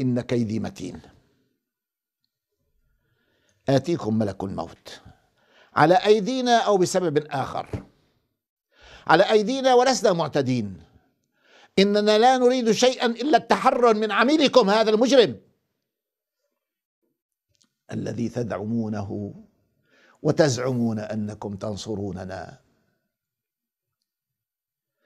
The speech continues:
لقد سمعنا مندوب الأمم المتحدة:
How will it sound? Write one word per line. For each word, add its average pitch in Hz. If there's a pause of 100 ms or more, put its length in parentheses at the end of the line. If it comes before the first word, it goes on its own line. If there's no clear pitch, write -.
(220)
لقد 180
سمعنا 139
مندوب 131
الأمم 131
المتحدة: 104